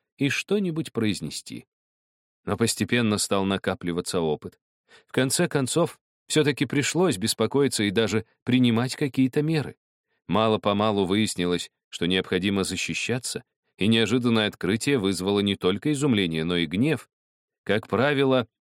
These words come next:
огненный взгляд означал, что на нее собираются напасть.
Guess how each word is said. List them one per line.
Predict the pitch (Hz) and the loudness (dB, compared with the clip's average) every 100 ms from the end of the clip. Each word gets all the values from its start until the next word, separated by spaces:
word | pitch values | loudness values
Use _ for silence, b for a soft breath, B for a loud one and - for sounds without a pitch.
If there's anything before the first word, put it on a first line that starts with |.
| _ - | _ 2
огненный | 113 117 117 113 104 | 2 4 2 2 0
взгляд | 78 98 113 117 | -2 0 0 0
означал, | 95 90 90 - 117 107 - _ _ | -2 -2 -2 0 0 0 -4 _ _
что | - - | -10 -2
на | 92 | 0
нее | 92 104 107 | 2 2 0
собираются | - 90 101 101 - | 0 2 2 0 -2
напасть. | 92 90 - 120 - - | -4 -4 -4 -4 -6 -12